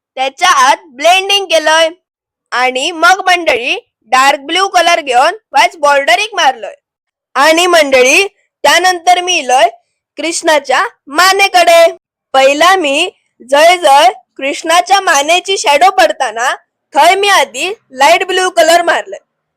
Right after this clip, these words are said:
आणि त्यानंतर मी पूर्ण फिल केलंय. ह्या झाल्यानंतर मी मोठो ब्रश घेऊन व्हाईट कलर घेऊन वाच ब्लेंडिंग करून घेतलंय.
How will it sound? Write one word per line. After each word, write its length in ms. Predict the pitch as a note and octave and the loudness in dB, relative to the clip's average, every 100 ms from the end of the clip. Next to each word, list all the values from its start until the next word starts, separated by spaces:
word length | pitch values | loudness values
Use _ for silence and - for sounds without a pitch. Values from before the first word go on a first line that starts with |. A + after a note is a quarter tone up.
| _ | _
आणि 460 | - D4+ C#4+ B3+ F4 - _ _ | -4 -2 -2 -2 -6 -10 _ _
त्यानंतर 580 | B3+ D#4 F4+ F4+ F4+ F4+ | -4 0 0 0 2 2
मी 280 | F4+ D4+ E4 G#4+ _ _ _ | 0 -4 -6 -8 _ _ _
पूर्ण 300 | F#4 G#4 G#4+ G4+ | -6 -4 -4 -4
फिल 200 | F#4 F4 | -4 -2
केलंय. 440 | D#4+ D4+ D4+ D4+ D#4+ _ _ _ _ _ _ _ _ | 0 2 2 2 -2 _ _ _ _ _ _ _ _
ह्या 200 | C4+ D4 | 0 2
झाल्यानंतर 880 | D#4 D4 C#4+ E4+ F#4 F4 C#4 C4 E4 G#4 _ _ | 2 0 2 2 0 -2 0 0 0 -4 _ _
मी 160 | C4 | -6
मोठो 480 | E4+ D#4+ D#4 D#4 F4 | -2 0 0 2 0
ब्रश 260 | F4 F4 F#4+ | 2 0 0
घेऊन 340 | C4 B3 C#4+ A4 - _ _ _ C#4+ | -2 0 2 -2 -10 _ _ _ -4
व्हाईट 380 | B3 D#4+ G#4 - | 0 0 0 -2
कलर 340 | D4 C#4+ D4+ | 0 2 0
घेऊन 420 | D4 B3 B3+ E4+ G#4+ _ _ _ | 0 2 4 2 -4 _ _ _
वाच 300 | B3 C4+ F#4+ | 0 0 -2
ब्लेंडिंग 520 | C#4+ E4 F#4 F#4+ G#4+ | -4 -2 0 0 0
करून 340 | F#4+ F4+ G4 F#4+ | 2 2 2 2
घेतलंय. 440 | D#4+ C#4 G#3+ F#3 | 0 0 -6 -8